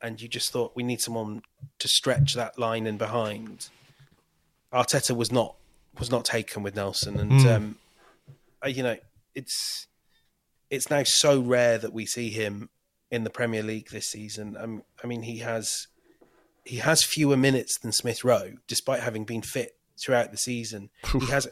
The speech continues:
Speaker 1: only twelve more minutes than Jurrien Timber. It's,
Speaker 2: <laughs>
Speaker 1: he played an hour of Premier League football. You know, the reality is, is, is Arteta showing by his actions that, that he's not having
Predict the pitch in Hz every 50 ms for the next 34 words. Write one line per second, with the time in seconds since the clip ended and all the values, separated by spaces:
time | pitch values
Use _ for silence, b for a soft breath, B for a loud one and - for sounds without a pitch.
0 | - 147 143 139 135 - 143 143 143 147 139 127 131 139 131 131 135 131 127 127
1 | - - 117 113 123 127 123 120 113 107 107 - 143 165 147 107 92 - - _
2 | _ _ _ _ _ _ _ _ _ _ _ _ _ _ _ - 127 120 - -
3 | - - - - - - - - - - - 135 - 127 - - 147 135 131 135
4 | 127 135 135 135 135 127 123 123 117 - - 139 127 123 120 110 165 143 - -
5 | - - 127 - - - 135 117 107 - - B B B B B B B B B
6 | B B B B B _ - - _ - - _ _ - - - 147 151 151 147
7 | 147 147 151 156 160 165 156 - 156 143 123 135 143 127 127 131 120 113 - -
8 | 123 113 139 123 127 - - 139 - - 123 - - 135 135 131 123 113 120 117
9 | 113 104 127 123 123 - - - - 117 110 - - - - 120 104 - - -
10 | - 123 110 - - - - - - - _ - 117 120 113 120 123 113 - -
11 | 123 120 110 117 113 110 104 104 110 107